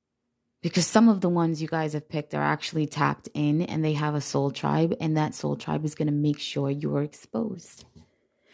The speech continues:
You know, you guys always go to the, "Oh, you're threatening me,"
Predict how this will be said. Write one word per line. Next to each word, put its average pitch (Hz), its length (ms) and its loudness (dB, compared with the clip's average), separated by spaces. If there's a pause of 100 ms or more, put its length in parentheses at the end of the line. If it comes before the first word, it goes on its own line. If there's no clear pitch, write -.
(220)
You 196 100 6
know, 180 60 8
you 175 160 4
guys 202 260 4
always 180 240 4
go 170 180 4
to 170 220 2
the, 156 220 2 (160)
"Oh, 277 100 4
you're 294 220 4
threatening 269 580 6
me," 175 380 -2